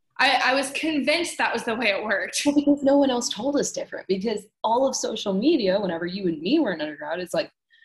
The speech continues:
Speaker 2: I'm so jealous of people now who are, like, girls now that are going through college where it's like, y'all have so much more positivity <laughs> thrown at y'all.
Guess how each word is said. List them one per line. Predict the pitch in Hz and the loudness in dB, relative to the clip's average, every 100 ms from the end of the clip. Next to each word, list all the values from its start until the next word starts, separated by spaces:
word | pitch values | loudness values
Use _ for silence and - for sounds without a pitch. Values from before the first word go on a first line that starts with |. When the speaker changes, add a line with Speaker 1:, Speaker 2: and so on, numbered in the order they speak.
| _ _ - | _ _ -4
Speaker 2:
I'm | 202 262 | -4 -2
so | - 165 | -2 -2
jealous | 160 147 147 | -2 -4 -6
of | 160 | -8
people | 151 - 147 | -10 -4 -2
now | 135 156 | 0 0
who | 175 | 0
are, | 160 147 | 2 0
like, | 143 139 - _ _ _ _ _ _ 185 | -2 -4 -10 _ _ _ _ _ _ -4
girls | 180 165 180 | 0 2 0
now | 175 151 | -2 -2
that | 156 | -2
are | |
going | 160 160 156 | -2 -4 -4
through | 160 | -6
college | 160 139 147 160 | -4 -4 -4 -2
where | 156 | -4
it's | 147 | -2
like, | 143 - 160 _ _ - | -6 -8 -14 _ _ -6
y'all | 165 165 | -2 0
have | 185 190 | 0 -2
so | - 160 | -2 -2
much | 156 156 151 - | -2 -2 -4 -4
more | 156 147 - - - - | -2 -2 -8 -14 -12 -2
positivity | 165 156 156 - - 196 233 294 294 | 0 0 -4 -6 -4 -2 4 4 4
<laughs> | |
thrown | 330 311 | 2 4
at | 302 311 320 | 4 2 -2
y'all. | 330 330 | -4 -4